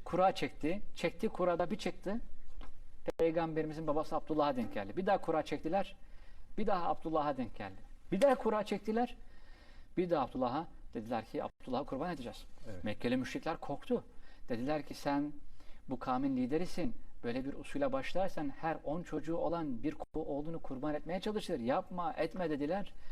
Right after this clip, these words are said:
Speaker 1: En sonunda bilge bir zatın hakemliğini kabul ettirdiler. O da dedi ki, "Abdullah'ı sağa koy, yan tarafına da sizde bir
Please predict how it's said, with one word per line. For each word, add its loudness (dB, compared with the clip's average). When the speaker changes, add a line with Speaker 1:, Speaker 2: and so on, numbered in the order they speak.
Speaker 1:
En 2
sonunda 2
bilge 4
bir 4
zatın 0
hakemliğini -2
kabul 2
ettirdiler. 0
O 4
da 0
dedi -2
ki, -6
"Abdullah'ı 0
sağa 2
koy, 0
yan 6
tarafına 0
da 2
sizde 2
bir 8